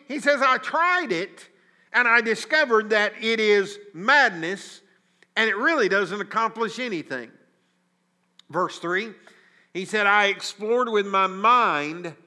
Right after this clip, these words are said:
how to let my body enjoy life with wine and how to grasp folly." Now think about that for a minute. He said, "I sat around and I thought about with my mind,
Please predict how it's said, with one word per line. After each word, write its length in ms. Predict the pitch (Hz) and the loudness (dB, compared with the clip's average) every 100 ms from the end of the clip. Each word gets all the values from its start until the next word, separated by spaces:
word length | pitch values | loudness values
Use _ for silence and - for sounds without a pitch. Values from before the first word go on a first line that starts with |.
| _ _ | _ _
how 320 | - 247 269 | -2 4 4
to 100 | 262 | 4
let 300 | 240 233 220 | 2 0 0
my 180 | 214 196 | 0 0
body 680 | 170 160 247 233 180 175 180 180 | -2 0 2 4 2 -2 -4 -6
enjoy 560 | 190 180 170 214 196 175 | -6 -6 -2 0 2 0
life 640 | 190 233 202 170 156 165 | 2 2 2 0 -6 -8
with 240 | 165 180 | -4 -4
wine 840 | 156 156 196 185 139 117 131 143 143 _ _ _ - | -6 -6 -2 -2 -4 -6 -10 -14 -18 _ _ _ -4
and 140 | 208 | -2
how 280 | 165 214 214 | 0 2 2
to 80 | 208 | 2
grasp 600 | 156 185 190 185 170 - - - | 0 2 2 0 -4 -12 -18 -14
folly." 520 | - 170 135 104 113 131 | -6 -4 -4 -8 -14 -10
Now 140 | 185 | -8
think 260 | 185 330 196 | -8 -10 -10
about 320 | 131 117 131 | -10 -12 -14
that 220 | 117 - | -18 -18
for 100 | 131 | -20
a 60 | 117 | -18
minute. 220 | 104 _ _ _ _ _ _ _ _ _ _ _ _ | -20 _ _ _ _ _ _ _ _ _ _ _ _
He 120 | 185 | -6
said, 200 | 233 202 | 0 2
"I 160 | 190 214 | 4 2
sat 300 | - 339 330 | 0 0 2
around 420 | 269 262 262 247 | 2 4 4 2
and 120 | 214 | 2
I 180 | 196 175 | 4 4
thought 440 | - - 349 339 | 0 0 4 4
about 420 | 185 139 117 107 156 | 4 0 -2 -2 -4
with 160 | 180 | -4
my 220 | 196 196 | 0 0
mind, 680 | 175 202 240 170 131 139 139 | 2 2 2 2 0 -4 -10